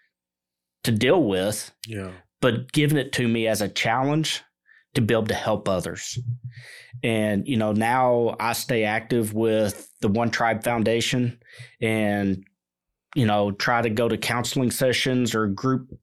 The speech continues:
Speaker 1: group sessions to help out those that are just coming in. Um, this particular organization deals strictly with nothing but veterans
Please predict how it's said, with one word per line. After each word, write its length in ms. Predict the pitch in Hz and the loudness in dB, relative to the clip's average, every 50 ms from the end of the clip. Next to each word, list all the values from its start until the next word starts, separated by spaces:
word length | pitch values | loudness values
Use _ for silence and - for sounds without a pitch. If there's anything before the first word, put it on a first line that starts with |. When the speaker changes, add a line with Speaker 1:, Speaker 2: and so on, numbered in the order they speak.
| - - - | -14 -12 -10
Speaker 1:
group 280 | - - 127 135 139 131 | -4 0 2 2 2 2
sessions 720 | - - 135 123 123 127 - 139 135 131 131 127 - - - - - - - - - _ _ _ - | 0 2 2 2 2 2 0 0 2 2 0 0 -2 -6 -10 -12 -16 -18 -18 -20 -20 _ _ _ 0
to 100 | 123 107 | 0 2
help 340 | 95 117 117 117 117 - | 2 2 0 0 0 -2
out 380 | 117 120 117 117 120 123 123 - - _ - | 0 0 2 2 0 -2 -4 -10 -18 _ -16
those 460 | 123 110 104 113 110 117 120 110 - | -14 -2 0 2 2 4 2 2 0
that 120 | 123 107 120 | 0 0 0
are 60 | 113 | 0
just 280 | 101 - 120 113 113 - | 0 0 -2 -2 -2 -2
coming 340 | - 131 117 113 110 104 104 | -2 0 0 2 2 2 2
in. 380 | 110 117 107 87 82 85 95 - - - - - - - - _ _ - | 0 0 -2 -2 -4 -4 -6 -10 -18 -20 -20 -20 -20 -20 -20 _ _ -2
Um, 540 | - 113 110 107 104 98 98 95 92 110 - - - - 127 | 0 2 2 2 2 2 0 0 -2 -6 -10 -18 -18 -16 -2
this 160 | 117 127 123 127 | 0 0 0 0
particular 460 | - - - 131 127 127 127 123 117 | -4 -4 -2 -2 -2 0 0 0 0
organization 720 | 120 113 120 113 110 101 107 110 110 104 - - 110 104 | 0 0 0 0 0 0 0 0 0 2 0 0 0 2
deals 300 | 98 107 110 110 104 - | 2 2 2 0 0 -2
strictly 500 | - - - - 131 113 - - 127 120 | -4 -8 -6 -4 -4 -4 0 0 0 2
with 440 | 110 104 107 110 110 110 104 - - | 2 2 2 2 2 2 0 0 0
nothing 380 | 117 113 110 113 120 113 107 98 | 0 0 0 0 0 0 0 0
but 420 | 98 117 104 107 110 - - _ _ _ _ _ _ _ - | 2 2 2 2 0 -2 -4 _ _ _ _ _ _ _ -12
veterans 580 | 120 98 117 117 117 123 123 127 123 120 117 | -4 0 0 2 2 2 2 2 0 0 -2